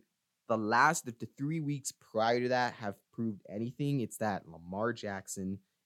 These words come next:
is still a top five quarterback in fantasy. You're still rolling him out there every week because of his rushing ability. He's an elite fantasy quarterback. Again,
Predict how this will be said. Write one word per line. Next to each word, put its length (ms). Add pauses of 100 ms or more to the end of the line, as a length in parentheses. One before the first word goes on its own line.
is 180
still 640 (260)
a 80
top 400
five 260
quarterback 460
in 200
fantasy. 520 (300)
You're 80
still 360
rolling 320
him 100
out 200
there 220 (100)
every 360
week 420 (580)
because 360
of 60
his 120
rushing 300
ability. 260
He's 240
an 80
elite 400 (140)
fantasy 280
quarterback. 420 (440)
Again, 340